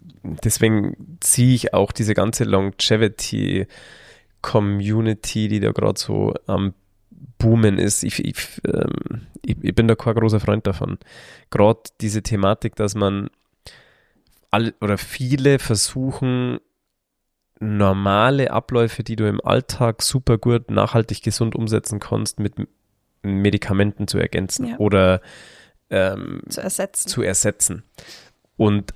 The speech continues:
Speaker 1: rein aus unserem Blickwinkel ist es, hat es kein, also ist es einfach nicht nachhaltig und hat es nichts mit Respekt gegenüber dem Körper zu tun.
Speaker 2: Mhm.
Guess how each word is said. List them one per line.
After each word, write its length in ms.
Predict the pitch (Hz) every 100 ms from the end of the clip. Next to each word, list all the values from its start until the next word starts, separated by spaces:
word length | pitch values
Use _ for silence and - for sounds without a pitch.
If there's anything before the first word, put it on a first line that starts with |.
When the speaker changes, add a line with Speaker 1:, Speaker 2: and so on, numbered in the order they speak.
| - -
Speaker 1:
rein 420 | 113 107 113 135 -
aus 280 | 98 - - _ -
unserem 380 | 135 131 104
Blickwinkel 640 | 90 107 - 107 104 - 101
ist 300 | - - -
es, 260 | 92 - -
hat 180 | 98
es 200 | 101 - - _ _ _ _ _ _ _ _
kein, 1400 | - - 101 98 104 104 104 101 104 92 - - 50 50 - - - - - -
also 220 | - -
ist 160 | - -
es 100 | 101
einfach 260 | 95 98
nicht 140 | 98 90
nachhaltig 540 | 87 117 117 117 107
und 260 | - 95 101
hat 140 | 107
es 140 | 95
nichts 340 | 110 120 - -
mit 420 | 104 101 - - - - - - _
Respekt 560 | - 98 - 110 - -
gegenüber 340 | 107 104 101
dem 160 | 92 90
Körper 380 | - 104 - -
zu 140 | -
tun. 340 | - - 90 320
Speaker 2:
Mhm. 300 | 240 226